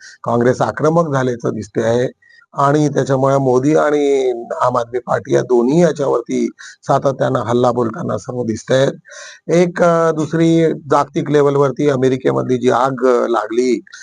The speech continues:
त्या आगीत अनेक लोक, अनेक जे, अ, नष्ट झालेले आणि त्या तिथला वारा अत्यंत भयानक असल्यामुळे कोणाच्याच ताब्यात नाही आहे. जरी आग किती जरी असली, व-, वरून त्यांनी विझवली, परंतु छोटीशी जरी चिंगारी असली की ती पुन्हा आग पेटवते,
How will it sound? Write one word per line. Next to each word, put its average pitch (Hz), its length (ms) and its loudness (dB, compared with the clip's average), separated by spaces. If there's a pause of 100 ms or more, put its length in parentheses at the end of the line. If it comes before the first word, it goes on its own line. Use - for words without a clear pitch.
(200)
त्या 139 120 2
आगीत 131 580 0
अनेक 160 540 2
लोक, 139 240 2
अनेक 127 500 0
जे, 123 160 -4
अ, 117 460 -2 (100)
नष्ट 120 180 -2
झालेले 117 560 0 (300)
आणि 156 500 0 (160)
त्या 139 120 -2
तिथला 143 340 -2
वारा 135 640 2 (420)
अत्यंत 214 300 -2
भयानक 131 460 -2
असल्यामुळे 135 540 -2 (420)
कोणाच्याच 185 440 2
ताब्यात 139 460 0
नाही 123 200 -2
आहे. 117 180 -4
जरी 139 220 2
आग 139 220 0
किती 147 360 -2
जरी 175 200 4
असली, 156 440 0
व-, 127 300 0
वरून 139 240 2
त्यांनी 139 300 0 (380)
विझवली, 139 440 2
परंतु 127 440 -4
छोटीशी 160 480 0
जरी 190 220 4
चिंगारी 143 480 -2
असली 139 260 -10
की - 400 -16
ती 135 100 -6
पुन्हा 143 420 2
आग 147 60 0
पेटवते, 135 560 -6